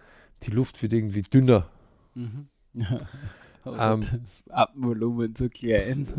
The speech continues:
Speaker 1: Also irgendwas passt da, oder der Bauch ist zu groß, oder man hat zu viel Kilo, ne, was auch, oder mehrere von diesen Kombinationen, ne?
Speaker 2: Mhm, ja.
Speaker 1: Ähm, dann heißt es jetzt nicht, dass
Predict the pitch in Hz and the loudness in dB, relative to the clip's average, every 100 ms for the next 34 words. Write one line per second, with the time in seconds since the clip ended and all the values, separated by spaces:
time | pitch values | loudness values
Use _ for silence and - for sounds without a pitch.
0 | 123 131 110 123 120 123 139 147 123 131 | 0 2 4 4 2 2 4 4 4 2
1 | 123 - 110 - 147 127 110 104 104 98 | 2 2 2 2 4 4 4 2 2 0
2 | 104 95 - 107 120 131 - - 110 117 | -2 -6 2 6 6 4 0 -2 2 2
3 | 110 107 107 104 107 107 101 - 127 123 | 4 4 4 2 0 0 -2 -4 -4 0
4 | 160 175 156 127 127 123 110 107 127 123 | 4 4 4 2 0 0 0 0 0 2
5 | 131 101 110 113 113 175 240 190 - 117 | 2 2 4 4 6 8 8 4 2 0
6 | 110 104 107 104 98 98 98 98 101 - | 0 -2 -2 0 0 -2 -6 -8 -4 -4
7 | 110 123 156 _ - - - - - - | -2 -4 -6 _ -20 -20 -20 -20 -20 -4
8 | 123 123 117 _ _ - 120 110 107 127 | -2 -2 -6 _ _ -6 2 4 4 4
9 | - 139 123 - 139 170 - - - 120 | -2 0 0 -2 -4 -4 -4 -10 -6 -6
10 | - - - | -6 -16 -20